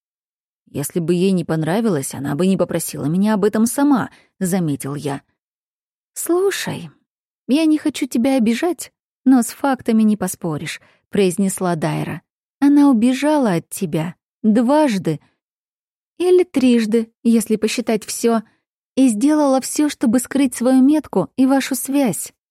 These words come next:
Слова сестры вызывали раздражение. Вместе с тем я понимал, она права. Но смиряться с тем, что пара решила держаться от меня подальше, я не собирался.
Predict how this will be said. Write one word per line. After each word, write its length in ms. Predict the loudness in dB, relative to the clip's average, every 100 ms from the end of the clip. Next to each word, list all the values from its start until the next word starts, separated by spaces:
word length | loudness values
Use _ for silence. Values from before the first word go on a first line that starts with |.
| _ _ _ _ _ _
Слова 360 | -14 -10 -4 -4
сестры 460 | -2 -6 -2 0 0
вызывали 500 | 0 -2 0 0 0
раздражение. 880 | -2 -2 -4 -2 -4 -4 -6 -10 _ _ _ _ -4
Вместе 440 | 2 2 0 -6
с 60 | -4
тем 200 | -2 -2
я 100 | -4
понимал, 560 | -2 -2 0 -2 -6 -10 -4
она 240 | -2 -2
права. 460 | -2 -4 -4 -6 -8 _ _ _ _ _ _ -6
Но 140 | -4
смиряться 560 | 0 0 2 0 -2 -6
с 80 | -4
тем, 220 | -2 -2
что 180 | -2 -4
пара 320 | -2 0 0
решила 420 | -2 -4 -2 0
держаться 560 | -2 -4 -4 -4 -4 -8
от 100 | -6
меня 240 | -6 -6
подальше, 640 | -4 -4 -2 -4 -4 -8 -6
я 260 | -4 -2 -2
не 120 | -4
собирался. 760 | -6 -4 -4 -6 -10 -12 -14